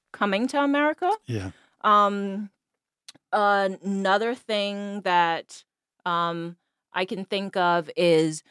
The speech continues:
Speaker 1: and I think it's also kind of the same here too. So on, on Sundays, like, after church, we have, like, big family meals where
Speaker 2: Mm-hmm.
Speaker 1: everyone get together. We sit around the dinner table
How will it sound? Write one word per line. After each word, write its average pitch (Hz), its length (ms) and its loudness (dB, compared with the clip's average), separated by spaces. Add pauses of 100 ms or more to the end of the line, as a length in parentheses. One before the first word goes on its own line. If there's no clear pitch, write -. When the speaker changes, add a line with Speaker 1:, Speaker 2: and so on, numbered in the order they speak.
(160)
Speaker 1:
and 226 140 2
I 254 260 8
think 440 200 4
it's - 120 4
also 214 440 8
kind 208 260 0
of 180 60 0
the 165 80 -8
same 190 260 0
here 196 180 2
too. 170 320 2
So 214 220 4
on, 180 380 4
on 180 240 0
Sundays, 175 800 2
like, 165 360 0
after 175 360 2
church, 180 420 0
we 170 160 0
have, 185 320 4
like, 165 240 -2 (160)
big 185 160 -2
family 185 400 0
meals 170 540 -6 (280)
where 95 160 2
Speaker 2:
Mm-hmm. - 80 -2
Speaker 1:
everyone 214 380 2
get 180 220 -2
together. 170 440 0
We 170 140 -4
sit 208 260 -6
around 190 420 2
the 180 60 -2
dinner 180 220 -4
table 156 560 -4